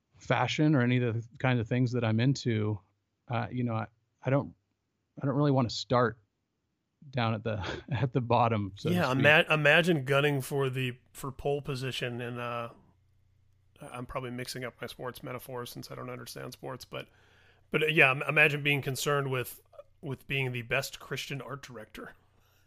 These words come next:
Speaker 2: <laughs> You
Speaker 1: Right.
Speaker 2: know, like, <laughs>
Speaker 1: Yeah.
Speaker 2: Yeah.
Speaker 1: It's just, yeah, that, uh, you know, and I also think there's, like,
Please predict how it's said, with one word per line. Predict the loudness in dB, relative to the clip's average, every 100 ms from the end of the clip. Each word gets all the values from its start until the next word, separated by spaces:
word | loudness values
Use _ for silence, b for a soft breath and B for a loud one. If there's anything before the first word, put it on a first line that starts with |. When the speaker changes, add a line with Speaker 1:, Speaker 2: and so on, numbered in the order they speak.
| _
Speaker 2:
<laughs> | -12 -4
You | -2
Speaker 1:
Right. | -2 -6
Speaker 2:
know, | -12
like, | -14 -20 _ b b b b -12 -2 -2 2
<laughs> | 0
Speaker 1:
Yeah. | 2 0 -2 b b b _
Speaker 2:
Yeah. | 0 2 0 -8 _ _ _ _ _ -10
Speaker 1:
It's | -4
just, | 0 0 0 -10 -18 _ _
yeah, | 2 4
that, | 4 2 0
uh, | -6 -6
you | 0 4
know, | 4 2
and | 2 4
I |
also | 4 2
think | 0 0 0
there's, | 0 2
like, | 2 0